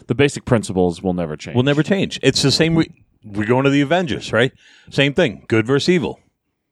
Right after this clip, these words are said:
Speaker 2: right? And you hope, no spoilers, but, you know, good will shine in the end, right?
Speaker 1: <laughs> Well, I mean, that's, there's, you get all the, you get the, the people today who, uh, good guys and bad guys don't exist. It doesn't work. It doesn't sell anymore. It's just like the, the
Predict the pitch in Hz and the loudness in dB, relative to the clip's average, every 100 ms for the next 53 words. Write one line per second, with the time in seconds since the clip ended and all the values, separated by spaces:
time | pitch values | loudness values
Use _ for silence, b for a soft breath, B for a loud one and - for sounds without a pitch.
0 | - 104 139 - 123 120 120 104 104 - | -2 0 0 -2 -2 0 0 -2 -12 0
1 | 156 117 - B B B 110 110 - 147 | 0 0 -4 B B B -2 0 0 2
2 | 113 101 - b b b b - - 170 | 2 0 -6 b b b b -10 -4 0
3 | 123 107 107 101 104 104 98 _ _ _ | 0 2 0 2 2 2 -2 _ _ _
4 | - - 123 123 120 120 131 98 95 123 | -10 -4 -2 -2 -2 -2 -2 -2 -2 -2
5 | - - 202 233 220 220 226 202 160 151 | -4 -6 -2 0 2 2 0 -2 -4 0
6 | 147 143 147 143 139 123 107 113 117 120 | 0 0 0 2 2 0 0 -2 -4 -2
7 | 107 101 92 95 - 107 101 - 95 95 | 0 0 -4 -6 -6 -2 -2 -2 -4 -2
8 | 92 92 90 90 90 87 87 - b b | 0 0 0 0 -2 -2 -4 -8 b b
9 | b b _ - 98 95 139 135 117 113 | b b _ -10 -8 -4 0 0 0 -2
10 | 110 107 107 101 95 101 92 85 113 110 | -2 0 0 -2 -2 -2 -4 -2 0 0
11 | 110 101 95 90 107 110 104 98 92 92 | -2 -4 -4 2 4 4 2 -2 -4 -4
12 | - 104 107 104 107 107 107 101 101 113 | -2 0 0 0 0 2 0 -4 0 0
13 | 98 107 101 | 2 0 2